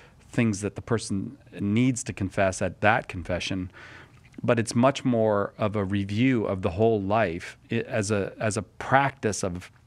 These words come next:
trying to go over it again in the presence of the priest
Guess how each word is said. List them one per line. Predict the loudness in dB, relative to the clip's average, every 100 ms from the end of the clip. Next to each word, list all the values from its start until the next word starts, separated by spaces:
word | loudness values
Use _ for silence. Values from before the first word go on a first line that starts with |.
| _ -20 -20 -20 -20 -14 2
trying | 4 4
to | 2
go | 2 2 2
over | 4 4 4
it | 0
again | 2 2 2 0
in | -2
the | -2
presence | 2 2 2 -4
of | -6
the | -8
priest | -2 0 0 -4